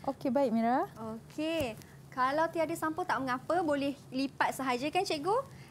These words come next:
Speaker 2: Dan simpankan di tempat yang tertutup supaya tidak tercemar, seperti dalam poket. Okey.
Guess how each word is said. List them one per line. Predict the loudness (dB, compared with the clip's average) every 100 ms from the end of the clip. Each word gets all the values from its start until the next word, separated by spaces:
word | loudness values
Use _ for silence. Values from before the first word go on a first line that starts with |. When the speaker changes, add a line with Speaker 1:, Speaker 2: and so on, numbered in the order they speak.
| -6
Speaker 2:
Dan | -6
simpankan | -4 -6 -2 -2 2 2
di | 2
tempat | -2 -4 -2 -2 -2
yang | -2 -4 -2 -4 -6 -4
tertutup | -4 -2 -4 -4 -6
supaya | -4 -6 -4 -4
tidak | -4 -2 -4 -2
tercemar, | -6 -4 -8 -6 -6
seperti | -6 -4 -2
dalam | -2 -2
poket. | -2 -2 0 2 4 4 4 0 -4 -14 -18 -18 -18 -16
Okey. | -14 -12 -14